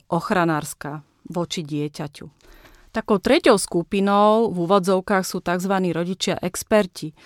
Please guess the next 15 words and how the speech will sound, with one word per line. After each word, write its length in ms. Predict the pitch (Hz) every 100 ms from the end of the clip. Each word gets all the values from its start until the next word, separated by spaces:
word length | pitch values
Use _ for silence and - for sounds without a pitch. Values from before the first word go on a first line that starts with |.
| - -
Sú 160 | - 330
to 160 | 262
rodičia, 400 | 214 226 - 226
ktoré 320 | 202 240 226
menej 320 | 185 190 226 202
dôverujú 560 | 190 196 196 180 139 -
škôlke 720 | - 180 185 208 208 226 220 220 - - -
a 40 | 180
preberajú 560 | - 202 214 220 185 180
vlastne 400 | 175 180 208 -
kontrolu 560 | 185 185 185 196 175
nad 160 | 175 170
situáciami. 1400 | - 175 - 185 165 170 - 170 156 160 156 _ -
Preberajú 800 | - 233 240 226 196 180 165 156
kontrolu 480 | - 208 214 202 180